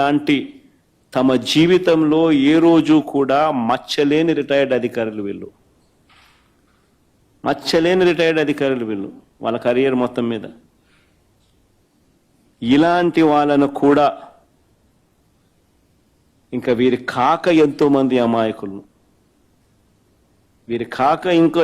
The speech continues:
ఎంతోమంది అమాయకుల మీద ఈరోజు తప్పుడు కేసులు పెట్టి ఇరికిస్తా ఉన్నారు. అన్ని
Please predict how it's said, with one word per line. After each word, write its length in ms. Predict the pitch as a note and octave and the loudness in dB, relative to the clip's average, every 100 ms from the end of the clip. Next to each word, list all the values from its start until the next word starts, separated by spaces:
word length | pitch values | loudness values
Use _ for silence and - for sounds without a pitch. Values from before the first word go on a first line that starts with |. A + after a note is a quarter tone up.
| D3 | 2
ఎంతోమంది 540 | D3 D3 D#3+ D3+ D3 C#3 | 2 2 2 2 2 2
అమాయకుల 400 | C3+ C3+ C3+ C3 A#2+ | 2 0 0 0 0
మీద 140 | B2 C#3+ C3+ | 0 0 2
ఈరోజు 300 | B2 B2 C3 C#3+ | 2 2 0 -2
తప్పుడు 320 | G#2+ - B2 A#2+ | -6 -6 -8 -4
కేసులు 300 | A#2+ A2+ A2 G#2 | -4 -4 -8 -10
పెట్టి 160 | G#2 B2 | -10 -12
ఇరికిస్తా 380 | - A2+ - - G1+ | -14 -18 -18 -16 -16
ఉన్నారు. 220 | G1+ - _ _ _ _ _ _ _ _ _ _ _ _ _ _ _ _ _ _ _ _ _ _ _ _ _ _ _ _ | -16 -20 _ _ _ _ _ _ _ _ _ _ _ _ _ _ _ _ _ _ _ _ _ _ _ _ _ _ _ _
అన్ని 340 | A#2+ D3 D#3+ | 0 4 4